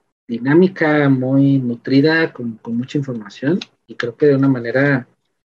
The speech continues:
que se puede entender. Creo que quien entre con curiosidad de N F Ts y de blockchain, creo que es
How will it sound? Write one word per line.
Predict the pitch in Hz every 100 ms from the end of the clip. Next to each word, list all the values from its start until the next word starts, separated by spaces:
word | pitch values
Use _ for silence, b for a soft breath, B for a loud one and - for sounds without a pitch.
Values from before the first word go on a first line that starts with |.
| _ _ -
que | 120
se | -
puede | 131 135
entender. | 139 117 117 139
Creo | 131
que | - 113 104 - _
quien | - 120
entre | 131 131 143 139
con | 117 - _ _
curiosidad | - 127 117 123 120 135
de |
N | 131 135
F | 120
Ts | - 120 117 _ _ _ _ -
y | 120
de | 110
blockchain, | 120 117 - 135 120
creo | - 117
que | 127 110 - _
es | 117 110 -